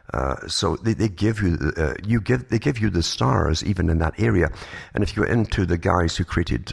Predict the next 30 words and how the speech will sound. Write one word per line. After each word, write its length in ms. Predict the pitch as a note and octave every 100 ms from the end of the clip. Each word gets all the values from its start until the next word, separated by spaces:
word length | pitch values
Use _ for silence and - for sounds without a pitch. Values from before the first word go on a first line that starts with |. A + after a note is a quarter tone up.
| -
uh, 260 | D2+ D2 D2 - - - -
uh, 320 | D2 D2 D2 B1+
the 120 | - D2
pop 360 | - F#2 -
industry 400 | - E2+ F2+ -
stars, 560 | - - F2 F#2 G#2 F#2+
the, 80 | B1 -
the, 180 | D2 -
the 80 | -
Hollywood 400 | F2 G2 F2 -
stars 480 | - F2 F2+ F#2
for 180 | - -
actresses 400 | - - - F2
and 100 | E2+
so 120 | -
on, 160 | F2+ F2+ - - -
'cause 160 | E2+ D#2+
we 100 | F#2+
follow 460 | G2 - E2+ E2+
the 100 | F2
stars, 560 | G2 - D#3 G2+ - -
the, 80 | - -
the 100 | D#2+
wandering 520 | D#2+ D#2 D#2 - E2+
stars, 380 | - C3 F2 -
we 120 | D#2
follow 360 | - F#2 A#2
them. 260 | A2 - - - - - - - - - -
Old 220 | E2 E2
saying. 400 | - G#2+ G2 D#2+